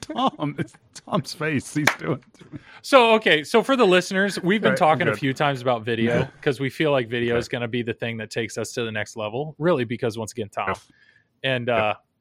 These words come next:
Speaker 2: so we're maybe one day, maybe soon, sooner than later, we'll actually get this on, on YouTube.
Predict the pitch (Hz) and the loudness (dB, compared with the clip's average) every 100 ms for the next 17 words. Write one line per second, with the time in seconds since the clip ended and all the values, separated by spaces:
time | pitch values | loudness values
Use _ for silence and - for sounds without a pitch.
0 | _ - 156 160 170 - _ 156 175 180 | _ -4 2 2 2 -6 _ 4 4 4
1 | 196 165 110 98 - - 135 175 - 196 | 2 0 -2 -10 -12 -4 -2 -2 -2 2
2 | 180 180 185 170 170 180 175 165 151 139 | 2 2 -2 -4 -2 0 0 2 2 4
3 | 123 120 _ _ _ _ 135 135 135 131 | 2 -2 _ _ _ _ 0 0 0 -4
4 | 123 127 113 120 110 107 - 113 107 104 | -6 -6 -8 -8 -8 -12 -10 -10 -10 -14
5 | - | -18